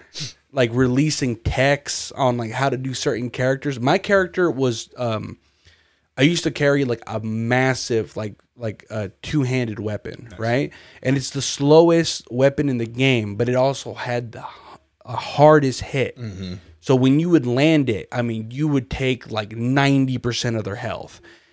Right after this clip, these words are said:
Speaker 1: And, uh, and then I just, um, maxed out, like, my defense, and then, uh, my, um, I think also,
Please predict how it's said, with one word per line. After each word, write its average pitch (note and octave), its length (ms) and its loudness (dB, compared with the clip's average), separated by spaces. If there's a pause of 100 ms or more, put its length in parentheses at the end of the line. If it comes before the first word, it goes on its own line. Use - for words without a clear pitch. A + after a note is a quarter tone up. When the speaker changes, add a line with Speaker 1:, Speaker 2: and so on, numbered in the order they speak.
(160)
Speaker 1:
And, A#2+ 480 2
uh, A#2 300 0 (120)
and B2+ 220 2
then B2+ 100 4
I B2+ 200 0
just, C3 360 -4 (100)
um, A2 420 -2 (120)
maxed C3+ 500 -2
out, C3+ 180 4
like, A#2+ 120 -2
my A#2 140 -4
defense, C3+ 640 -2
and A#2+ 200 -6
then, A#2 240 -2
uh, A2+ 280 -6
my, A2 240 -8 (220)
um, G#2 500 -8 (200)
I A#2 120 -4
think A2+ 400 -4
also, A2+ 760 -2